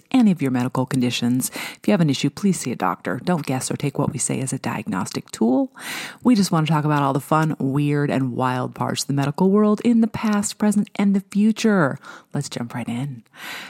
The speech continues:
This week's episode is a Christmas-related episode for all of you out there. So, I looked online and did a little bit of research for you guys to figure out some fun and cool stuff for Christmas, and there actually is a disease called Christmas disease,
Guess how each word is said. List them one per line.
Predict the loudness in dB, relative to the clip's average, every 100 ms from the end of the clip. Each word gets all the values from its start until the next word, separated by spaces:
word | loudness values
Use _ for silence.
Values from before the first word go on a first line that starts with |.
| -8
This | -6 -4
week's | -4 0
episode | -2 0 0 0 0
is | 0 -2 -2
a | -4
Christmas-related | -4 -6 -2 -2 -2 -4 -6 -6 -4 -2 -4
episode | -6 -6 -2 -2 -4
for | -4
all | -2 -2
of | -4
you | -4 -4 -4
out | -6 -4 -4
there. | -4 -2 -4 -6 -8 -20 -20 _ _ _ -2
So, | 4 6 4 2 _ _ _ _ _ -20 _
I | 4 6
looked | 6 4 2
online | 2 4 2 2 0
and | 0
did | 2
a | 2
little | 2
bit | 2 0
of | 0
research | -2 -2 -4 -6
for | -4
you | -2
guys | 0 0 0
to | -2
figure | -2 0
out | 0 0
some | -4 -6 -4
fun | 2 2 2
and | 0 -4
cool | -2 0 0 0
stuff | 0 -2 -2
for | -4
Christmas, | -4 -2 0 0 0
and | 0
there | 0
actually | -2 -4 -4 -4
is | -2 -4
a | -4
disease | -6 -6 -4 -4 -4
called | -8 -10 -8
Christmas | -8 -4 -2 0 -2 -2
disease, | -8 -8 -8 -10 -12 -14